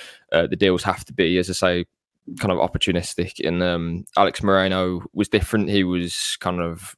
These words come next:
going down in his contract, and he w-, is obviously, I think, thirty now. Um, there was a deal there to be done, and Villa were there to do it. And obviously Emery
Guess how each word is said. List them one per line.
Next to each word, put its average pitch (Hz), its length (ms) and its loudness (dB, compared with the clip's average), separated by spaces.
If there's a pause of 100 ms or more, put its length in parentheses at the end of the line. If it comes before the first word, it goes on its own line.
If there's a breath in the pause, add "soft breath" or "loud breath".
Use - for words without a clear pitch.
(100)
going 85 420 0
down 87 240 2
in 87 60 0
his 85 120 -2
contract, - 500 -2
and 87 120 0
he 80 140 0
w-, 78 260 -4
is 85 140 -2
obviously, 78 480 -2
I 85 40 -8
think, - 180 -6
thirty 87 340 0
now. 98 200 2 (540 loud breath)
Um, 76 320 2
there 95 80 4
was 95 80 4
a 95 60 4
deal 92 180 6
there 92 140 6
to - 100 -10
be 95 80 2
done, 95 320 4 (260)
and 87 360 0
Villa 87 680 0 (120)
were 95 100 0
there 90 140 2
to - 100 -8
do 90 200 4
it. 92 100 4
And 90 80 0
obviously 90 320 2
Emery 87 280 0